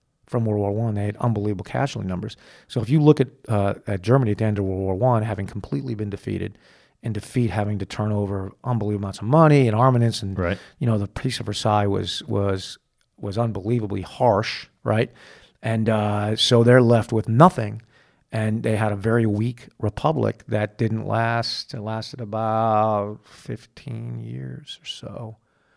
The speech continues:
Speaker 1: That was it. So immediately there was a battle in Germany between the communists on the left
Speaker 2: Mm-hmm.
Speaker 1: and the fascists on the right. So they became the Nazis
Speaker 2: Right.
Speaker 1: to, uh, to control the government, and the Nazis won.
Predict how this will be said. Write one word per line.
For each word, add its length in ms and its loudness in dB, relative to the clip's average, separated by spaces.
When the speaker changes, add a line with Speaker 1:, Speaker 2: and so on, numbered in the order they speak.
Speaker 1:
That 120 -8
was 220 -4
it. 240 0
So 260 2
immediately 460 4
there 80 2
was 120 -2
a 60 -4
battle 560 2
in 160 -6
Germany 600 0
between 400 -4
the 60 -6
communists 560 -4
on 100 0
the 80 0
left 480 -2
Speaker 2:
Mm-hmm. 280 -6
Speaker 1:
and 140 -10
the 60 -10
fascists 580 -6
on 140 0
the 60 0
right. 340 -2
So 280 -14
they 80 -6
became 200 -6
the 60 -6
Nazis 580 -8
Speaker 2:
Right. 220 -6
Speaker 1:
to, 540 -2
uh, 340 0
to 140 -10
control 420 -4
the 60 -4
government, 440 -4
and 280 -8
the 60 -6
Nazis 560 -8
won. 480 -6